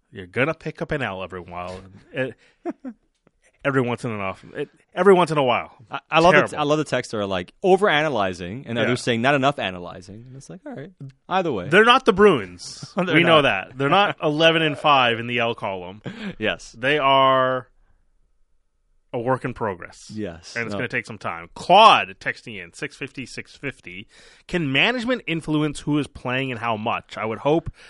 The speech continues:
Speaker 1: that they tell the coaches not to play their best players as much, Patterson and Hughes, and try to play the developing players more, like Joshua and Will Lannon. Best case, these young guys improve, me-, become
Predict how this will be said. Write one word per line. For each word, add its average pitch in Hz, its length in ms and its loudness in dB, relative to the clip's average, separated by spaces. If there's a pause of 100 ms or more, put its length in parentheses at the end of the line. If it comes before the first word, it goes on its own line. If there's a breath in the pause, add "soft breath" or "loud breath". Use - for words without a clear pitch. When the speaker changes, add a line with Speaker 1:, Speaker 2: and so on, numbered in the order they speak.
Speaker 1:
that 131 120 -4
they 131 100 -4
tell 143 220 0
the 131 80 -2
coaches 131 400 -4
not 151 400 4
to - 60 -8
play 143 260 -2
their 120 100 0
best 107 280 -6
players 113 420 -2
as 101 140 -12
much, 185 320 0 (200 soft breath)
Patterson 87 420 -14
and 107 80 -6
Hughes, 247 420 0 (320 loud breath)
and 226 160 -2
try 208 180 4
to 202 60 -4
play 196 240 0
the 165 80 0
developing 147 560 2
players 131 640 -2 (340 soft breath)
more, 120 480 4
like 107 180 -2
Joshua 113 540 0
and 107 140 -6
Will 98 160 -8
Lannon. 139 380 0
Best 156 280 0
case, 160 220 -4
these 117 220 -8
young 139 140 -2
guys 127 240 -2
improve, 139 400 -4
me-, 110 160 -8
become 127 480 -4